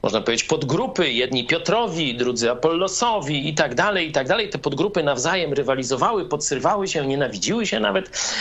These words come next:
E, często <clears throat> była rywalizacja materialna, nawet kiedy się zbierali na łamanie chleba i picie wina, no to ci bogaci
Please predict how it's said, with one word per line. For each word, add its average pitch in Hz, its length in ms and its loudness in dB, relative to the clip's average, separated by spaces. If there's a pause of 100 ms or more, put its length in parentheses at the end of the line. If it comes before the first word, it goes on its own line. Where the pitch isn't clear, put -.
(220)
E, 135 220 2
często 196 640 0 (140)
<clears throat> 156 300 0
była 156 200 2
rywalizacja 123 800 0
materialna, 190 1000 0 (380)
nawet 147 360 0
kiedy 143 220 -2
się 147 140 0
zbierali 139 440 0
na 131 120 2
łamanie 143 520 0
chleba 202 440 2
i 143 60 -6
picie 170 300 0
wina, 240 340 0
no 143 120 0
to 151 180 0
ci - 200 -2
bogaci 160 760 0